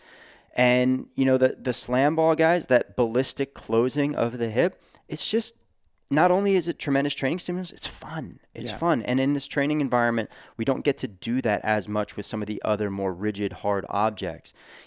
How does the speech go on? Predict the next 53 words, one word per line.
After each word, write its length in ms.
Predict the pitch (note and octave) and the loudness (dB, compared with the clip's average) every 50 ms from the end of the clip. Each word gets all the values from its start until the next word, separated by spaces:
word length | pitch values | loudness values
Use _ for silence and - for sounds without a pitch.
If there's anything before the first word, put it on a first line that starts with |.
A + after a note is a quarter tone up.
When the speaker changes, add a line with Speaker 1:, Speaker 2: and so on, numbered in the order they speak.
| _ | _
Speaker 1:
You 80 | - G#2+ | -6 -2
know, 180 | A2 G#2 G2+ G2+ | 0 0 0 2
the, 300 | - G#2 G2 G2 - - | 2 2 2 2 0 -2
the 80 | - G2+ | -6 -6
slam 340 | - - A#2 A2+ A#2+ B2+ | -4 -2 0 0 0 2
ball 140 | B2+ B2+ A#2+ | 2 2 2
has 160 | A2+ G#2 F#2 | 2 0 0
a 60 | F#2+ E2+ | -4 -4
lot 340 | E2 F2+ F#2 G2 A2 A#2 | -4 0 2 2 4 4
of 80 | A#2 F#2+ | 2 2
value, 600 | G#2+ G#2 G#2 G#2 G#2 G2+ G2 G2+ G2+ G2+ G2 - _ _ _ _ _ - | 2 2 2 2 2 0 -2 -4 -4 -4 -6 -8 _ _ _ _ _ -10
um, 580 | - G2 G2 F#2+ F#2+ F#2 F#2 F#2 F#2 F#2 - - - - | -6 -2 0 0 0 0 0 0 -2 -4 -8 -10 -8 -6
and 240 | G2+ G#2 G2+ G2+ | -4 -4 -4 -4
it, 180 | - - G#2+ - - | -2 -2 -4 -2 -2
it's 200 | A#2 A#2 - - - | -2 -4 -2 -2 0
on 260 | A#2+ C3 C#3+ D3 D3+ | 2 4 4 6 6
my 120 | C#3+ C#3 C#3+ | 6 4 4
list 340 | C#3 C#3+ C#3+ - - G#2 | 4 2 0 0 -4 -4
before 640 | - B2+ B2 - - - - C#3+ C#3+ D3+ C#3+ C3 A#2+ | -2 -2 -2 -2 -4 -4 -2 0 4 4 4 4 4
all 260 | - A#2 A#2 A#2+ B2+ | 4 4 6 6 6
the 160 | A#2+ B2 A2+ - | 4 2 0 2
other 260 | - A#2+ B2 C3 A#2+ | 4 4 4 2 -2
stuff 320 | - - - A2+ A2+ - - | -2 2 2 2 2 2 -2
that 120 | G#2 - | -6 -6
we 80 | A2+ A2+ | -6 -6
talked 380 | - - A2 A#2+ B2 - - | -2 0 0 0 0 -2 -4
about 240 | G2+ A2 A2 A2 - | -2 0 0 0 2
earlier, 360 | - A2 A#2 D3 D#3+ C#3 C3 B2 | 2 0 2 2 2 2 2 2
Speaker 2:
Yeah, 20 | |
the 60 | - | 0
Speaker 1:
reverse 260 | G2 F#2 G2+ G#2+ G#2+ | 0 0 0 0 0
Speaker 2:
chains, 120 | D3+ D3 C3 | 2 4 6
Speaker 1:
hypers, 360 | C3 C3+ C3+ B2+ A#2+ A2+ G#2+ | 6 6 6 4 4 2 2
Speaker 2:
the, 140 | A#2+ B2+ B2 | 2 0 -2
Speaker 1:
chains, 480 | A#2+ - B2+ B2+ A#2+ A#2 A2+ G#2 F#2+ - | 0 0 2 4 4 4 2 0 -4 -4
Speaker 2:
yeah, 80 | A#2 | -2
yeah. 60 | A2+ A2 | -2 0
Speaker 1:
G 60 | A2+ | 0
H 220 | A#2 - - - | -2 -2 -6 -6
Ds, 520 | - B2+ C3+ C#3 C3 B2 A2+ G#2 F#2+ - - - - - - _ _ _ | -2 0 2 2 2 2 0 -2 -4 -8 -12 -18 -20 -20 -20 _ _ _
jerk 320 | - - B2+ C3+ C#3 C#3 - | 0 4 4 4 4 2 0
blocks, 480 | B2 A2+ G#2 G2+ F#2+ F#2 - - - - _ - | 0 2 2 2 2 0 -4 -10 -16 -10 _ 0
all 160 | B2 C3+ C3+ | 2 4 4
that 160 | C3+ A2+ - | 4 4 2
stuff, 200 | - - F2+ - - | 2 -2 0 0 0
Oly 240 | A#2 C3+ C#3+ C#3 B2+ | 0 2 2 0 0
platforms, 420 | - A#2+ G2+ F#2+ - F#2 F2 - | 0 0 -2 0 -2 -6 -8 -6
Eleiko 360 | F#2 G#2 C3 C#3+ - C#3 A2 | -6 -6 -6 -4 -2 -2 -2
bars. 280 | F#2+ G2 F2+ F2 D#2 - _ _ _ _ _ _ _ _ _ _ _ _ _ _ - | 0 0 -2 -2 -4 -8 _ _ _ _ _ _ _ _ _ _ _ _ _ _ -2
I 160 | - G#2+ B2+ D#3+ | 2 4 4 6
would 160 | E3 C#3 G#2+ | 4 2 2
look 240 | A2+ C3+ C3+ - A#2+ | 0 -2 0 0 -2
at 140 | - - | -4 -6